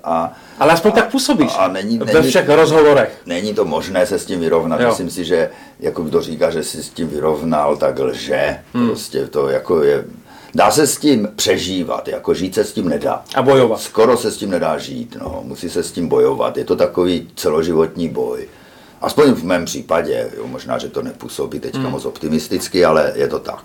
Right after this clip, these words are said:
Speaker 2: My jsme tady v běžecké komunitě, budeme se bavit samozřejmě i o běhání. Já jsem první zkušenost v podstatě, eh, s běžci, kteří nevidí, jsem měl v roce dva tisíce šestnáct, kdy jsem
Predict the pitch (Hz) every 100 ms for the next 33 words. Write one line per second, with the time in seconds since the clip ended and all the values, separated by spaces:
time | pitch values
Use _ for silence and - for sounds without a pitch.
0 | - 110 127 165 185 196 135 123 113 107
1 | 120 143 - 185 123 113 - 131 156 170
2 | 160 135 151 151 165 156 170 160 - 139
3 | 131 156 165 165 147 135 117 113 123 131
4 | 143 147 143 143 170 156 123 113 107 143
5 | 147 190 - 147 - 156 147 - 143 -
6 | 143 - 151 131 113 117 113 117 117 117
7 | 117 101 123 131 - 147 143 131 139 117
8 | 117 127 139 - 135 139 135 120 110 120
9 | 143 117 117 113 123 117 - 120 131 135
10 | 123 120 139 127